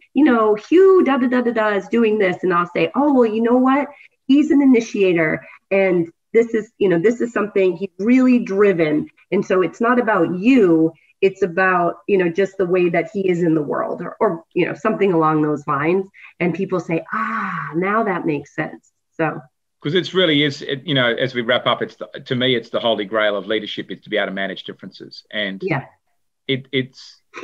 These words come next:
Speaker 2: I think to know that they're there is one step of it, but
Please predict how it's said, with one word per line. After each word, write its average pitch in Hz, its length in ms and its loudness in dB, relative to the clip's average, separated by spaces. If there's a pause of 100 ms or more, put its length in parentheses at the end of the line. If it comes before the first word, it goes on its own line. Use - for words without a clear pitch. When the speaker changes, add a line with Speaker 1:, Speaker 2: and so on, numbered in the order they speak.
(340)
Speaker 2:
I 127 80 0
think 175 400 -6
to 147 160 -2
know 127 380 0
that 127 180 0
they're 107 200 0
there 143 480 2
is 123 280 -8
one 117 300 -4
step 139 320 -6
of 143 160 -6
it, 151 200 -6 (220)
but 110 400 0